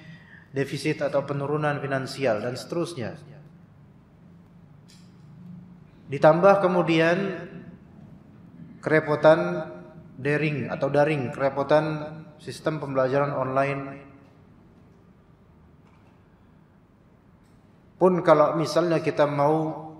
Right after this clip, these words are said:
menyimak kajian-kajian secara online oleh para asatizah,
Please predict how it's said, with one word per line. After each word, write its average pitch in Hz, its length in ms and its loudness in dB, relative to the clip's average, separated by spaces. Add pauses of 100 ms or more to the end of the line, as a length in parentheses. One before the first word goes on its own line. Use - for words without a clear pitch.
(1200)
menyimak 165 640 0
kajian-kajian 143 800 -2
secara 139 240 0
online 147 320 0
oleh 135 200 0
para 139 280 2
asatizah, 131 760 -2